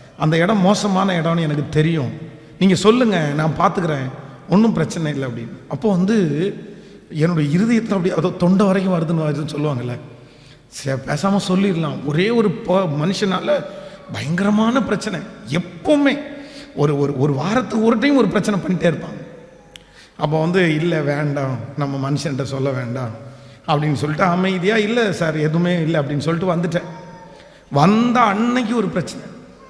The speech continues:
அப்போ வந்து ஒரு நாள் நான் வந்து, நான் வெளியூருக்கு டிராவல் பண்ணும்போது, அ, இது வந்து ஆண்டவர் வந்து எவ்வளோ பெரியவர் அப்படின்றத நம்ம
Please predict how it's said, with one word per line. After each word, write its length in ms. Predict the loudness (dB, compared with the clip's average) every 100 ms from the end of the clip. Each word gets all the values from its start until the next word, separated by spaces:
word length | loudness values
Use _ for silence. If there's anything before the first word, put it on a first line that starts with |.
| -20 -20 -20 _ _ _ -10
அப்போ 200 | -6 0
வந்து 240 | 0 0 0
ஒரு 140 | 0
நாள் 480 | 0 0 0 -4 -10 -16 -18 -20 -6
நான் 180 | -2 -2
வந்து, 540 | 0 0 2 0 -2 -8 -10 -12 -16 -20 -20 -6
நான் 200 | 0 2
வெளியூருக்கு 520 | 4 4 2 2 -2
டிராவல் 420 | -2 -2 0 0 -2
பண்ணும்போது, 760 | -2 -2 -2 -2 -2 -2 -4 -6 -14 -18 -20 -20 -20 -20 -20 -20 _ -6
அ, 60 | -2
இது 200 | 0 0
வந்து 260 | 2 2
ஆண்டவர் 380 | 2 2 2 4
வந்து 220 | 2 2
எவ்வளோ 260 | 0 2 2
பெரியவர் 560 | 4 2 4 2 2 0
அப்படின்றத 380 | 0 0 -2
நம்ம 260 | 0 0